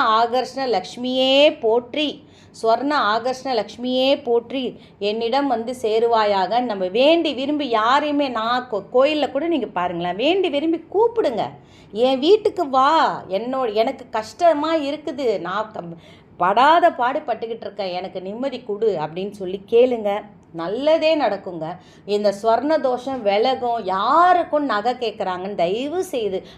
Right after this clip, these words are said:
அதே மாதிரி இன்னொரு விஷயம் சொல்றேன், தங்க நகைகளை நிறைய பேர் பெரிய கண்ணாடியே வச்சுக்கிறாங்க. இப்போல்லாம் நகை கடைக்கு போனோம்னா கழுத்துல போட்டு பார்க்கறது, காதுல போட்டு பார்க்கறது, கையில போட்டு பார்க்கறது எல்லாமே செய்றாங்க. எல்லாரும்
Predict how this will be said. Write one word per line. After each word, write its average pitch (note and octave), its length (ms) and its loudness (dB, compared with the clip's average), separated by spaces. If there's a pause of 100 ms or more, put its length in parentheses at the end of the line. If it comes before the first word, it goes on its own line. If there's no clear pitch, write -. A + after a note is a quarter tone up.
அதே F#3+ 240 -2
மாதிரி A#3+ 260 2
இன்னொரு A3 300 -4
விஷயம் A3 300 -6
சொல்றேன், E3+ 500 -4
தங்க B3+ 360 0
நகைகளை G3 480 0
நிறைய B3 560 2
பேர் G#3+ 320 2 (720)
பெரிய F3+ 420 -4
கண்ணாடியே D4+ 500 2
வச்சுக்கிறாங்க. C#4 500 2
இப்போல்லாம் B3 400 2
நகை A#3+ 140 2
கடைக்கு A#3+ 300 -2
போனோம்னா A3+ 480 -4 (440)
கழுத்துல A#3+ 380 2
போட்டு A3 340 0
பார்க்கறது, F#3+ 680 0 (240)
காதுல B3 500 2
போட்டு F#3 280 -4
பார்க்கறது, F#3 520 -2 (120)
கையில B3+ 380 0
போட்டு F#3 220 -4
பார்க்கறது F3 520 -6
எல்லாமே B3 560 2
செய்றாங்க. D4+ 480 2
எல்லாரும் G3+ 520 0